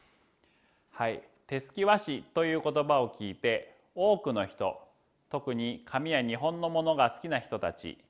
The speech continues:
明治時代以前の和紙というものにある程度親しみのある方が思い浮かべたり、おっしゃってくださるキーワードがあります。柔らかい、強い、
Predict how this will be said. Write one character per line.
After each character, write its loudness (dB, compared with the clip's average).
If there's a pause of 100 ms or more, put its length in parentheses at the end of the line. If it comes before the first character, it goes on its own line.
(480)
明 2
治 -8
時 -10
代 2
以 -4
前 0
の 0
和 2
紙 -8
と -4
い 0
う -2
も -2
の 0
に -6 (160)
あ -4
る -4
程 0
度 -2
親 -4
し -6
み -8
の 0
あ 4
る -4
方 0
が 2 (300)
思 -2
い -2
浮 -4
か 0
べ 0
た 2
り、 -4 (180)
お -4
っ -10
し -8
ゃ 4
っ -8
て -6
く -8
だ 2
さ 2
る -2
キ -10
ー 0
ワ 4
ー -2
ド 2
が -2
あ -6
り -8
ま -12
す。 -20 (1040)
柔 -2 (180)
ら 4
か 2
い、 -4 (420)
強 0
い、 -4